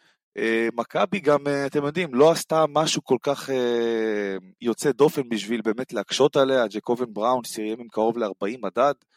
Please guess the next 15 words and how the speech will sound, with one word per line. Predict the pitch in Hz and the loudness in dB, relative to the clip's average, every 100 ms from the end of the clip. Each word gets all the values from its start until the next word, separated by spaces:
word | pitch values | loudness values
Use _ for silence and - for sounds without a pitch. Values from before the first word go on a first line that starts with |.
| _ - _ _ | _ -20 _ _
אה, | 101 110 | -6 -6
נתנו | 113 - 131 | -6 0 4
לו | |
לעשות | 135 117 131 - | 4 2 -2 -6
מה | 123 139 | -4 -2
שהוא | 139 110 | -2 -2
רוצה, | 107 - 190 190 _ _ _ _ - | 0 0 -2 -4 _ _ _ _ -2
אה, | 117 110 | 0 0
ושנותנים | 113 131 123 - 202 | 0 0 -2 -6 -6
לג'קובן | 208 143 135 156 147 117 | -4 -2 0 0 0 -2
בראון | 123 165 143 | 0 0 0
לעשות | 127 147 - | -2 -4 -6
מה | 151 | -6
שהוא | - 147 | -2 0
רוצה, | 135 - 226 | 0 0 0